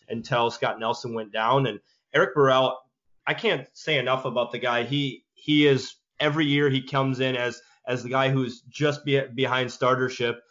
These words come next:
and, and then he finds a way and he starts most of the games, and he makes plays. He gets forced fumbles and interceptions, and, you know, so he had three interceptions, w-, tops on the, uh, tops on the team, and then he had those two forced fumbles.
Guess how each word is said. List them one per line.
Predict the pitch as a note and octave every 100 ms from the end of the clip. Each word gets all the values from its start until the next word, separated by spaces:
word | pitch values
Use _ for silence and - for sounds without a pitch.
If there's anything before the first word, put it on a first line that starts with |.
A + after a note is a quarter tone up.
| _ _
and, | A#2+ B2+ -
and | C3+ C3+
then | C3+ C3
he | C3 C3+
finds | C#3 C3+ C3+ C3+
a |
way | C3 C3
and | A#2+
he | A#2+
starts | - C3 B2 A#2
most | B2 B2+ B2+ A2+
of |
the | A#2+
games, | B2 A#2+ A2 - _ _ -
and | B2+ B2 G#2+
he | C3+
makes | C3 C3 C3+
plays. | - D3 A2+ -
He | A#2+
gets | B2 A#2+ - _ _
forced | - C#3 C#3
fumbles | D3 C3 A#2+ G#2+ _ _ _ -
and | A#2+ A#2+
interceptions, | C#3+ C#3+ C#3 D#3 C#3 - A#2+ A2+ G#2+ -
and, | A#2+ A#2 A2 -
you | D3 B2+
know, | A#2+
so | A#2 C3
he | C3
had | C#3 C#3
three | C#3 D3+
interceptions, | D3 C#3 D3+ D3 C3 A#2
w-, | A2 C3 B2+ _ _ _
tops | - C3 -
on | B2
the, | A#2+ _ _ _ _ -
uh, | A#2 G#2+
tops | - D#3 -
on | C#3
the | B2+
team, | - E3 B2+ - - -
and | B2 C3
then | C#3+
he |
had | C#3+ C3+
those | C3 B2+ - _ _ _
two | - E3
forced | C#3+ D3+ C#3+
fumbles. | D3 C#3+ C#3 C#3 C3